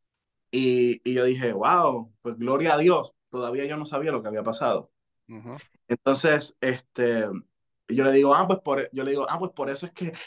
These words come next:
Speaker 1: yo veo que todo el mundo me está mirando como raro, este, desde que yo llegué. No sé si", y al principio pensé que tal vez tenía la ropa manchada o, o tenía algo. <laughs> Este,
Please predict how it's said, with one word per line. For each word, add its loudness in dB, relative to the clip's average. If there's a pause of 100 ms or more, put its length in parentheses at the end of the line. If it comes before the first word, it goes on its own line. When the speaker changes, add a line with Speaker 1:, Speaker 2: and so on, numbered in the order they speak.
Speaker 1:
yo 4
veo 6
que 4
todo 2
el 2
mundo 0
me -2
está -2
mirando 0
como -4
raro, -2 (240)
este, -2
desde -2
que -6
yo -2
llegué. 0 (220)
No -8
sé -8
si", -2
y 0
al -2
principio -2
pensé 0
que -4
tal -2
vez -4
tenía -4
la 2
ropa -4
manchada -2
o, -6
o -18
tenía -2
algo. -2 (220)
<laughs> -6
Este, -2